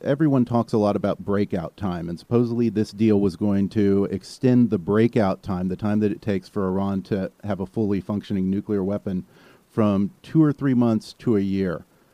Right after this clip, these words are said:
In your opinion, what was the breakout time for Iran before this deal,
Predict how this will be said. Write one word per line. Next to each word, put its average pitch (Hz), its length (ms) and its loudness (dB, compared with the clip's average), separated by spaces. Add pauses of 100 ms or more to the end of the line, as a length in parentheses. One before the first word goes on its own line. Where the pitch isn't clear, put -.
(300)
In 123 120 4
your 139 200 2
opinion, 131 420 0
what 113 240 -4
was 190 160 -2
the - 100 -4
breakout 127 480 0
time 107 280 -2
for 104 200 0
Iran 101 280 0
before 101 420 -2
this 127 240 -4
deal, 139 400 -2